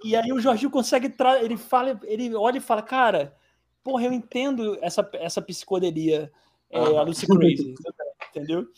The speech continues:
Speaker 2: Eu gosto
Speaker 1: Então
Speaker 2: muito desse humor psicodélico também.
Speaker 1: É,
Speaker 2: Eu
Speaker 1: cara,
Speaker 2: gosto.
Speaker 1: é muito, muito bom, muito bom, muito bom. Muitos sketches ainda pra gente fazer na, na Parafernália.
Speaker 2: Bora.
Speaker 1: Muito legal. Assista a Parafernália. Aquele, né? Divulgando a Parafernália como se precisasse.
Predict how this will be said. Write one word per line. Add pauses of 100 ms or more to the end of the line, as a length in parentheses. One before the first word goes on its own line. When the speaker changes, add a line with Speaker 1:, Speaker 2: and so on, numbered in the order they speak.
Speaker 2:
Eu
gosto
Speaker 1:
Então
Speaker 2:
muito
desse
humor
psicodélico
também. (720)
Speaker 1:
É,
Speaker 2:
Eu
Speaker 1:
cara,
Speaker 2:
gosto.
Speaker 1:
é
muito,
muito
bom,
muito
bom,
muito
bom. (240)
Muitos
sketches
ainda
pra
gente
fazer
na,
na
Parafernália.
Speaker 2:
Bora.
Speaker 1:
Muito
legal.
Assista
a
Parafernália.
Aquele,
né?
Divulgando
a
Parafernália
como
se
precisasse.